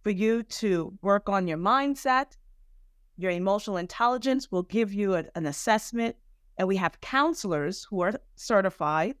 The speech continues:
not me. I'm not gonna do all of it. I have s-,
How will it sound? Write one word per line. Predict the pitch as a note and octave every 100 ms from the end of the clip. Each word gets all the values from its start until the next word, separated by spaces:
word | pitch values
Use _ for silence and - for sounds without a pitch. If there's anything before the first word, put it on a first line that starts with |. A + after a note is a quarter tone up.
| - _ - -
not | D#3+ E3 -
me. | A#3 G#3 G#3 G#3+
I'm | F#3
not | F3+ F#3+
gonna | A3
do | G#3+ A3+
all | F#3+ G3+
of | G3+
it. | A3+ -
I | F#3
have | F#3
s-, | - -